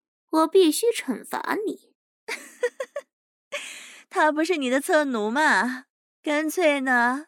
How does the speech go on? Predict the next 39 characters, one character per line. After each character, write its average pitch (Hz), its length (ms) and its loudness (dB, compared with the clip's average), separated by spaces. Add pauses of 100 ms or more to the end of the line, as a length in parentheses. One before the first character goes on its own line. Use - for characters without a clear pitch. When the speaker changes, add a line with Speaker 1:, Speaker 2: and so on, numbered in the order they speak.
(120)
Speaker 2:
你 320 180 -4
就 262 180 0
惩 233 300 -2
罚 247 280 0
他 294 400 0
来 330 160 2
吃 415 180 -2
你 349 140 -4
的 202 100 2
大 330 180 0
便 392 140 0 (140)
嘛， 185 300 -8 (880)
也 330 220 2
算 330 220 0
让 320 220 0
我 285 80 -2
和 302 120 2
小 294 200 0
玉 285 160 2
妹 320 160 -2
妹 294 100 -2
开 330 160 -2
开 339 140 2
眼 196 260 -2
界。 247 440 -4 (600)
我 294 220 0
还 302 180 2
从 277 180 -2
来 294 120 0
没 294 140 -2
有 269 120 2
看 311 300 -2
到 254 180 2
过 240 440 -2
人 294 220 0
吃 453 240 2
屎 254 280 -4
的 175 180 -4
呢。 311 440 -2